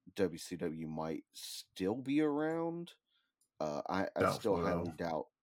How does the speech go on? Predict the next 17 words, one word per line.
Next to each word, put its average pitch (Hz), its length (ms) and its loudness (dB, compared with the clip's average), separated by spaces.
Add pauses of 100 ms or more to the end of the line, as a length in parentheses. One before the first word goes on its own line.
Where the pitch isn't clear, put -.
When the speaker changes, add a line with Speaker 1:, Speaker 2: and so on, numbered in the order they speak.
(140)
Speaker 1:
Yeah, 85 300 0
I 87 240 0
still - 320 0
highly 85 320 0
doubt 82 400 -4
that 87 100 -4
it - 100 -4
would 80 220 -10
be 90 220 -2
around, 95 640 0 (600)
um, 73 560 -2 (600)
because, 90 520 -4 (240)
like 90 400 0 (120)
Roger 87 320 -2
and 80 100 -4
I 80 120 -4
said, 80 400 -4